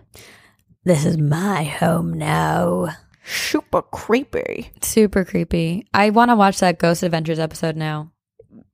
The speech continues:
Speaker 2: I feel like rarely we do an episode where Ghost Adventures hasn't been there. They've been
Speaker 1: I know.
Speaker 2: everywhere.
Speaker 1: They've been, yeah.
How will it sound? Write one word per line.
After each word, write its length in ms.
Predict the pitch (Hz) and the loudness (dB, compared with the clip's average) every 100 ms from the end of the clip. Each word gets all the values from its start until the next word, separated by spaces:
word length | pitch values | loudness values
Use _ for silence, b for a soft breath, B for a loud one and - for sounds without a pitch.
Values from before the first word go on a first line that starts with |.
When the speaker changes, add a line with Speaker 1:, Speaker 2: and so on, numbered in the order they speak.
| _ | _
Speaker 2:
I 140 | 226 247 | -6 -4
feel 200 | - 294 | -4 -2
like 140 | 254 | -2
rarely 560 | 214 196 214 202 208 202 | -2 0 4 4 2 0
we 120 | 196 | -2
do 160 | 190 185 | -2 -2
an 100 | 180 | 0
episode 460 | 180 220 - 180 | -2 -2 -2 -2
where 100 | 175 | -2
Ghost 240 | 170 185 - | -2 -2 -2
Adventures 460 | 208 - - - 208 | -6 -6 -4 -4 -4
hasn't 400 | 208 196 - 208 | -2 -2 -2 -6
been 200 | - - | -6 -6
there. 180 | - | -6
They've 200 | 220 220 | 2 2
been 200 | 220 214 | 4 2
Speaker 1:
I 20 | 208 | 2
know. 40 | |
Speaker 2:
everywhere. 600 | 202 190 170 - 247 220 - _ | 2 0 -2 -4 -6 -10 -18 _
Speaker 1:
They've 140 | - 247 | -2 -2
been, 160 | 339 349 - | -2 -6 -8
yeah. 320 | 202 202 | -6 -6